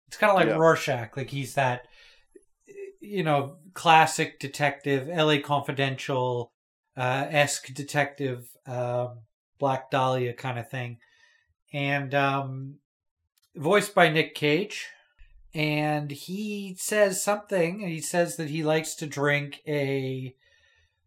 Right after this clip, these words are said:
Speaker 1: what does he call it? An egg cream,
Speaker 2: Egg, egg
Speaker 1: which
Speaker 2: creams. Yeah, egg
Speaker 1: I-,
Speaker 2: creams.
Speaker 1: ironically has no eggs in it. It's just, from what I understand, it's a drink with milk. Uh, you take some carbonated water.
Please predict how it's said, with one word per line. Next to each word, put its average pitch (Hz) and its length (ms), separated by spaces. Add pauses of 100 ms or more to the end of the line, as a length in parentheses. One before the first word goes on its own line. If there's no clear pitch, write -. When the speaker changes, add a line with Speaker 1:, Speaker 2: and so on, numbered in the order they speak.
Speaker 1:
what 156 120
does 156 80
he 160 80
call 156 240
it? 135 100
An 131 80
egg 180 320
cream, 156 180
Speaker 2:
Egg, 143 140
egg 151 140
Speaker 1:
which 147 80
Speaker 2:
creams. 139 720
Yeah, 123 120
egg 101 380
Speaker 1:
I-, 170 100
Speaker 2:
creams. - 440
Speaker 1:
ironically 160 640
has 143 200
no 139 160
eggs 135 240
in 127 100
it. 131 140
It's 131 200
just, 143 500
from 160 220
what 147 140
I 135 120
understand, 135 920 (580)
it's 139 200
a 147 60
drink 143 320
with 139 140
milk. 143 480 (1160)
Uh, 139 380
you 139 120
take 160 220
some 131 220
carbonated 160 580
water. 139 600